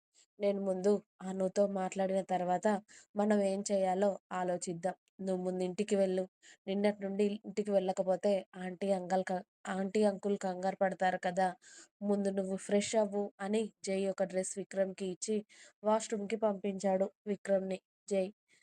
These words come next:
విక్రమ్ ఫ్రెష్ అయి వచ్చాక, "రేయ్ కాస్త టిఫిన్ చేద్దాంరా" అని పిలిచాడు. "నాకిప్పుడు ఏవీ వద్దురా, ఏవీ తినాలి అనిపించడం లేదు. ప్లీజ్ నన్ను బలవంతం చేయకు జై" అన్నాడు విక్రమ్.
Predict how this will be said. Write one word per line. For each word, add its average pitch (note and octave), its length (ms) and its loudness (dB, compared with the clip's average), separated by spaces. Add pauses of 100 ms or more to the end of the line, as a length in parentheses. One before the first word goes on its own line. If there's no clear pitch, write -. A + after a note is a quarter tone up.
(180)
విక్రమ్ C4 440 0
ఫ్రెష్ A#3 320 -2
అయి A3+ 140 2
వచ్చాక, G#3 420 0 (220)
"రేయ్ F#3+ 320 2
కాస్త G3 240 -6
టిఫిన్ G3+ 360 -2
చేద్దాంరా" F#3+ 500 2 (340)
అని G#3 220 2 (200)
పిలిచాడు. F#3 540 -4 (880)
"నాకిప్పుడు G#3+ 440 -2 (100)
ఏవీ G3 300 2
వద్దురా, F#3+ 540 0 (480)
ఏవీ A3 280 2
తినాలి G#3 500 2
అనిపించడం G3 580 -2
లేదు. F#3 260 -2 (180)
ప్లీజ్ G#3 380 2 (180)
నన్ను F#3 280 -2
బలవంతం F#3 600 0
చేయకు F3+ 460 0
జై" E3+ 220 2 (460)
అన్నాడు F#3 480 0 (240)
విక్రమ్. F3 400 0